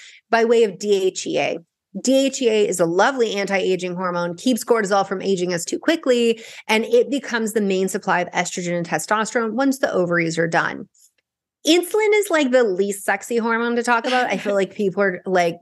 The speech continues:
just, like, think it's the most boringest thing <laughs> ever. Like, it keeps you alive. It's really important. So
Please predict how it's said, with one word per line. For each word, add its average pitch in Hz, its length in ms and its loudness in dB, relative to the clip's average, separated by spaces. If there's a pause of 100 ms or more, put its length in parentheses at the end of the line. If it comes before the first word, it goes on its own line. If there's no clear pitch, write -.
(100)
just, - 720 -6
like, 180 140 -2
think 185 180 0
it's 175 140 -4
the 175 80 -4
most 170 220 -4
boringest 170 560 -2
thing 185 280 -4
<laughs> - 40 2
ever. 403 280 2 (720)
Like, 240 240 -6
it 262 160 0
keeps 302 360 0
you 185 120 4
alive. 185 520 2
It's 220 160 -8
really 262 240 0
important. 214 580 -2
So 214 180 0